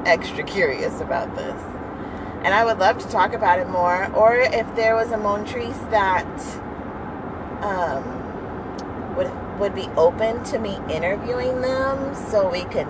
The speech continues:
know more about that, that'd be really cool too. <laughs> But anyhow, thanks so much for tuning in, guys, and hearing my burning questions, because I'd like to know too. Um, that's awesome.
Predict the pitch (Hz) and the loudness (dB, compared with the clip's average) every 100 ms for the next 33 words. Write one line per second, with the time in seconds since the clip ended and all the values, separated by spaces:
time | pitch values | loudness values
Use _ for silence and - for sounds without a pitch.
0 | 139 131 147 214 254 285 330 359 381 392 | -2 0 2 2 4 4 2 0 -2 -4
1 | 392 403 415 392 403 415 427 415 - 185 | -2 -4 -4 -6 -4 -2 -2 -2 -2 0
2 | 185 180 180 170 160 160 156 - - - | 0 -2 -2 0 0 0 -4 -4 -6 -4
3 | - - 466 539 571 - 587 - 523 - | -4 6 8 8 4 2 0 2 2 2
4 | 508 - - - - - - - - - | -2 -4 -8 -10 -10 -8 -8 -8 -10 -6
5 | - 226 262 277 330 277 240 233 240 - | -2 4 6 6 4 4 6 6 4 4
6 | 254 262 262 240 233 233 247 247 233 226 | 4 4 0 2 0 2 0 0 -2 0
7 | 226 220 220 214 220 - 220 233 269 226 | -2 4 8 8 6 2 0 0 -2 4
8 | 220 220 220 214 190 190 180 190 196 208 | 4 4 0 0 0 0 2 4 6 4
9 | 214 202 - 208 196 180 - 214 208 202 | 0 -4 -2 2 4 2 -2 -2 0 0
10 | 208 214 - 240 285 - 226 233 220 220 | -2 -4 -6 -4 -4 2 4 4 6 6
11 | 214 - 233 208 202 208 - 277 247 202 | 6 2 -4 0 0 -2 -6 2 4 4
12 | 185 208 269 - - - - 220 208 190 | 4 2 0 -4 -10 -10 -6 0 2 2
13 | 185 180 190 - - - - - - - | 0 -2 -6 -8 -10 -8 -8 -8 -8 -8
14 | - - 185 165 190 165 - 151 | -8 -2 0 2 4 2 2 -6